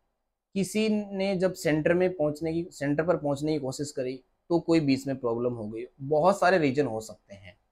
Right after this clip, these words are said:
कि अपन, अ, एग्जाम में अच्छे से परफॉर्म नहीं कर पाए।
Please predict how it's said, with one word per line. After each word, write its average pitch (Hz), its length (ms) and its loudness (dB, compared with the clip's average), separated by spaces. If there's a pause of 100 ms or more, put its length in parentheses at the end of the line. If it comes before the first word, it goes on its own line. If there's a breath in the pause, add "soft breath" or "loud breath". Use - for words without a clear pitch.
(480)
कि 202 80 -2
अपन, 175 460 4 (600)
अ, 123 520 -6 (380)
एग्जाम 143 320 6
में 170 100 2
अच्छे 147 220 -2
से 156 80 -4
परफॉर्म 127 360 -4
नहीं 107 120 -6
कर 104 100 -20
पाए। - 280 -20